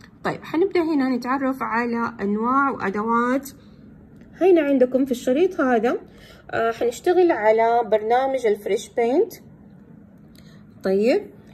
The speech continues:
حنبدأ هنا نشوف مع بعض الفريش بينت.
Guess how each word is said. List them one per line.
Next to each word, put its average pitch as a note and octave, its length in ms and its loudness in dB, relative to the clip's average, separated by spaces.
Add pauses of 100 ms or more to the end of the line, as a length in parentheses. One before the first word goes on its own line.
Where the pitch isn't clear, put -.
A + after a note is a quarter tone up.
(200)
حنبدأ D4 400 0
هنا D4 280 0
نشوف B3+ 440 -4
مع F#3+ 140 -2
بعض G#3+ 260 -2
الفريش A3 380 -6
بينت. A3+ 420 -2